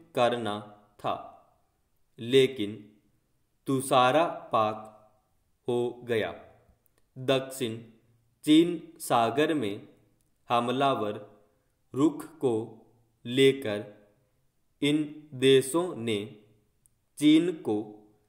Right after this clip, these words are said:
जमकर फटकारा। इसके बाद चीन की अकड़ ढीली पड़ने लगी थी। पूर्वी लद्दाख के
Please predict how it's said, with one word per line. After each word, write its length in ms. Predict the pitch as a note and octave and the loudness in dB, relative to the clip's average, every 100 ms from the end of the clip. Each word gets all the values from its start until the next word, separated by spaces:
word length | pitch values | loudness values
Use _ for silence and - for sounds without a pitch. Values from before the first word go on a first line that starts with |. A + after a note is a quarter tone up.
| _ _ - | _ _ -18
जमकर 640 | A#2 C#3 C#3 C#3+ B2+ G#2+ A#2 - - _ _ _ _ _ | -2 0 0 -2 -2 -4 -6 -14 -20 _ _ _ _ _
फटकारा। 840 | C3 B2 B2 - G#2+ G2 F2+ - - _ _ _ _ _ _ _ _ _ - | 0 0 -2 4 4 4 -2 -8 -20 _ _ _ _ _ _ _ _ _ -2
इसके 600 | C#3+ D#3 D#3 E3 E3 - | 0 -2 -2 -2 -2 -2
बाद 600 | B2 G#2 G2 - - - _ _ _ _ _ _ - | 2 2 0 -6 -18 -20 _ _ _ _ _ _ 0
चीन 340 | D3 D3+ E3+ | 6 6 4
की 560 | - A2 A2 - - _ _ _ _ _ _ _ | -2 -8 -10 -12 -20 _ _ _ _ _ _ _
अकड़ 440 | B2 B2 A#2+ A2 A2 - - _ _ _ - | -2 0 0 0 -2 -8 -20 _ _ _ -18
ढीली 760 | A#2+ C3 B2+ C3 E3 F3 - - | -2 2 2 4 2 2 -8 0
पड़ने 640 | C3 B2+ A#2+ G#2+ A2+ - _ _ _ B2 | 2 2 -2 -4 -8 -16 _ _ _ -6
लगी 420 | B2 B2+ B2 B2 | 0 0 0 -8
थी। 560 | - - - G2+ - - _ _ _ _ _ _ _ - | -10 -10 -6 -6 -8 -20 _ _ _ _ _ _ _ -4
पूर्वी 580 | C#3 C#3+ C#3 A#2+ A2+ - - _ _ _ A#2 | 0 2 0 -2 -6 -12 -20 _ _ _ -4
लद्दाख 720 | C3 B2+ B2+ D3 D#3 - - | -2 -2 2 2 2 -4 -4
के 320 | G#2+ G2+ - | -4 -4 -10